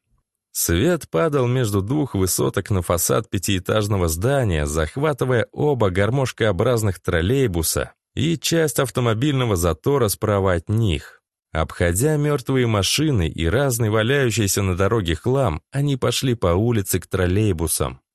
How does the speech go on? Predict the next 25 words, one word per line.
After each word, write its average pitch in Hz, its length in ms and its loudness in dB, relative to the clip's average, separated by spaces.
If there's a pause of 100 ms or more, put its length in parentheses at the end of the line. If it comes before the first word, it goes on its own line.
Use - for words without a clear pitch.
(400)
Голова 90 600 2
Зимина 151 540 0
болела 135 480 2
уже 104 320 2
меньше, 113 580 0
наверное, 123 580 -2
действовали 120 640 0
анальгетики 104 760 0
из 95 160 0
аптечки, 95 760 -2 (120)
но 156 200 -2
ясности 143 640 0
в 85 120 0
мыслях 110 540 0
не 92 120 0
прибавилось, 90 920 0
все 80 260 -4
вокруг 117 480 -2
казалось 101 640 0
немного 107 460 0
нереальным, 92 840 0
постоянно 139 640 -2
чего-то 123 520 -2
не 104 100 0
хватало, 95 840 0